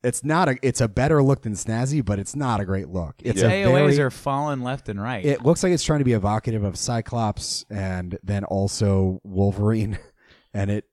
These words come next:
Speaker 1: just seems bad.
Speaker 3: She's got claws.
Speaker 1: She's got little, like, pointers that you would use to, like, teach a class in nineteen eighty.
Speaker 3: She was
Speaker 2: Well
Speaker 3: also a huge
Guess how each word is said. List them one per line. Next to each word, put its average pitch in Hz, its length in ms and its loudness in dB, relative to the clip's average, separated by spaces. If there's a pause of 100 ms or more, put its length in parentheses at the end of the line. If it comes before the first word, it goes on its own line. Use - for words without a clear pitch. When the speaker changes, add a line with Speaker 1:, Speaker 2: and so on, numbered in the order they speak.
Speaker 1:
just - 340 -4
seems 98 380 -4
bad. 123 500 -6
Speaker 3:
She's - 140 -8
got 135 160 -2
claws. 135 600 0
Speaker 1:
She's 143 140 2
got 160 180 4
little, 160 200 8
like, 135 280 2
pointers 98 580 0
that 101 140 -4
you 98 160 0
would 95 160 0
use 104 380 2
to, 107 100 -4
like, 95 240 -4
teach - 260 -6
a 110 60 -2
class 107 480 0
in 92 60 -6
nineteen 95 320 -8
eighty. 98 400 -8
Speaker 3:
She 117 140 -4
was - 120 4
Speaker 2:
Well 220 60 2
Speaker 3:
also 214 200 0
a 123 60 2
huge 135 440 -2